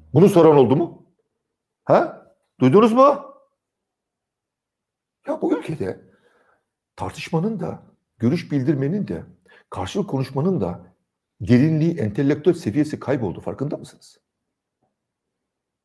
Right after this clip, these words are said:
Montreux'ün ne olduğu bellidir. Bu ülkenin bağımsızlığı. Bu kadar açık ve nettir. Açın okuyun. Montreux imzalanana kadar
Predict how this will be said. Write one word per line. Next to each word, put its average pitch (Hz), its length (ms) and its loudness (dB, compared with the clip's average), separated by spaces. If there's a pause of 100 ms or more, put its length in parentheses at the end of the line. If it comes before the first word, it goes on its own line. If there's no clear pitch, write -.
(2000)
Montreux'ün 180 600 4
ne 165 40 4
olduğu 190 380 2
bellidir. 165 540 -2 (1000)
Bu 196 140 6
ülkenin 151 340 2
bağımsızlığı. 120 640 0 (140)
Bu 175 220 0
kadar 226 240 0
açık - 280 -6
ve 143 100 -4
nettir. - 340 -6
Açın 113 240 -12
okuyun. 208 460 -8 (1120)
Montreux 135 680 4
imzalanana 156 580 2
kadar 95 380 -2